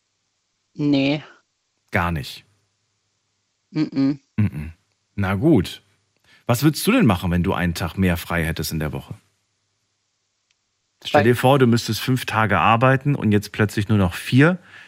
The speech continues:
Speaker 2: Hättest du schon eine Idee, was du mit diesem einen freien Tag dann mehr machen würdest?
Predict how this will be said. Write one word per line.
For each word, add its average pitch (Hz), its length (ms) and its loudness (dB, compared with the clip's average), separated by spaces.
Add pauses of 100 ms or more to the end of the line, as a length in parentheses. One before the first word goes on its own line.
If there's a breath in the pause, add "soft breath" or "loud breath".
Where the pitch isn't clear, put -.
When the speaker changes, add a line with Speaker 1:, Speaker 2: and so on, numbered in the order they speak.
(140 loud breath)
Speaker 2:
Hättest 120 240 0
du 139 60 2
schon 135 160 4
eine 135 80 8
Idee, 113 440 4
was 151 200 0
du 123 80 0
mit 117 160 2
diesem 107 200 2
einen 104 360 2
freien 101 360 0
Tag 95 360 -2
dann 92 240 2
mehr 87 180 2
machen 113 320 0
würdest? 135 460 -2